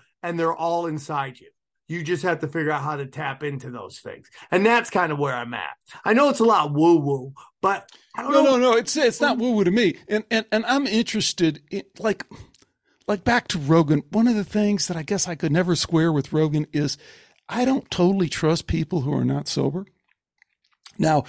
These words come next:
Speaker 1: It's
Speaker 2: you know, I,
Speaker 1: interesting.
Speaker 2: I, I, I just can't. It, it, you know, my, uh, head at my family, mom, addict, you know, died an addict, drugs,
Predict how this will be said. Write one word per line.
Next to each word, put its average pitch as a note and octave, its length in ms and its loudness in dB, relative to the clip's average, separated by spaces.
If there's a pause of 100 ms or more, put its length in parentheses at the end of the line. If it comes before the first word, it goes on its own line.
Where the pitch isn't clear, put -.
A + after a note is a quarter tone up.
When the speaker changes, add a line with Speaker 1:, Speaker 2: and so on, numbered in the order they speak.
(160)
Speaker 1:
It's E3+ 140 -6
Speaker 2:
you D#3 60 6
know, C#3+ 200 2
I, E3 140 0
Speaker 1:
interesting. C3 220 -10 (440)
Speaker 2:
I, G3+ 180 -2
I, G#3 140 -2 (100)
I G#3+ 60 4
just C4 240 0
can't. D#4 400 0 (280)
It, G#3 160 2
it, - 220 -8 (140)
you G#3 140 0
know, G3+ 160 -2
my, C#3+ 440 2
uh, C#3 260 -2
head D#3+ 240 0
at - 80 -8
my C#3+ 100 0
family, D#3+ 460 2 (380)
mom, D3+ 420 0 (920)
addict, D#3+ 440 0 (360)
you C3+ 80 -4
know, C3+ 200 -2 (280)
died D3 220 0
an D3 120 2
addict, D3 440 -2 (300)
drugs, C#3 480 -4